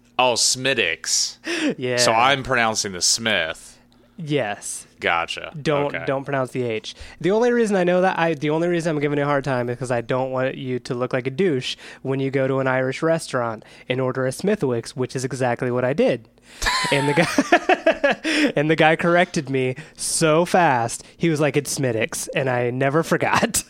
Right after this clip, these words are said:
Speaker 2: <laughs>
Speaker 1: I know, I knew not to pronounce the W,
Speaker 2: <laughs>
Speaker 1: but I
Speaker 2: Okay,
Speaker 1: guess I
Speaker 2: good.
Speaker 1: do, I do say Smith, Smithix.
Speaker 2: Yeah.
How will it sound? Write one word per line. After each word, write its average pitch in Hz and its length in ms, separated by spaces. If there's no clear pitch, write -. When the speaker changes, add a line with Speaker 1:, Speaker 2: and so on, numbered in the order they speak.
Speaker 2:
<laughs> - 960
Speaker 1:
I 127 140
know, 165 260
I 131 160
knew 165 260
not 160 200
to 123 100
pronounce 107 360
the 101 60
W, 80 580
Speaker 2:
<laughs> - 40
Speaker 1:
but - 320
I - 60
Speaker 2:
Okay, 170 100
Speaker 1:
guess - 180
I 185 120
Speaker 2:
good. 110 100
Speaker 1:
do, 101 120
I 110 120
do 104 160
say 98 200
Smith, 302 420
Smithix. - 960
Speaker 2:
Yeah. 151 220